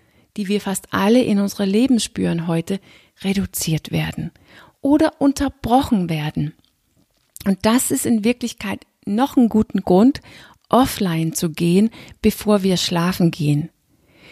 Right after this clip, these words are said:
Wie ich gestern gesagt habe, es ist eine wirklich schlechte Idee,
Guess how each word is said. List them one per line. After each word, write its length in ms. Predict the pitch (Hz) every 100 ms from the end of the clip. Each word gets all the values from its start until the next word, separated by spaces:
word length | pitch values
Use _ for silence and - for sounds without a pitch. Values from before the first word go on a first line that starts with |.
| - _ _
Wie 300 | 185 175 220
ich 160 | 208 -
gestern 420 | 208 208 190 160
gesagt 520 | 160 156 160 160 -
habe, 280 | 160 151 156 - - - -
es 180 | 196 202
ist 200 | 208 220
eine 360 | 196 185 180
wirklich 480 | 202 277 277 254 -
schlechte 400 | - 196 - -
Idee, 640 | - 208 - 185 208 233